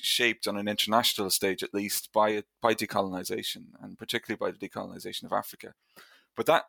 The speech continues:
that instant just really stuck with me because it just made me really question fundamentally those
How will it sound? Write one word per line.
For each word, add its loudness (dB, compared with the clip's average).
that 6
instant 2
just 2
really 2
stuck 2
with -6
me -10
because 2
it -6
just -2
made 4
me 0
really 2
question 2
fundamentally 2
those 0